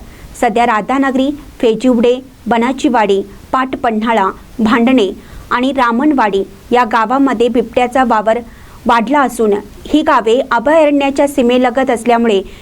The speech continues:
बिबटे गावामध्ये येण्याच्या घटना दिवसेंदिवस वाढत आहेत. या पार्श्वभूमीवर वन विभागाने ग्रामस्थांना आवश्यक ती खबरदारी घेण्याचं आवाहन केलं आहे.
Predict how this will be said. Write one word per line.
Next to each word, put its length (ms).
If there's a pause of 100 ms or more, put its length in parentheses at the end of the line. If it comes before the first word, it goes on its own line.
(180)
बिबटे 320
गावामध्ये 680
येण्याच्या 360
घटना 340
दिवसेंदिवस 840
वाढत 280
आहेत. 300 (520)
या 100
पार्श्वभूमीवर 880 (420)
वन 160
विभागाने 560
ग्रामस्थांना 720 (100)
आवश्यक 440
ती 240
खबरदारी 480
घेण्याचं 440
आवाहन 420
केलं 220
आहे. 300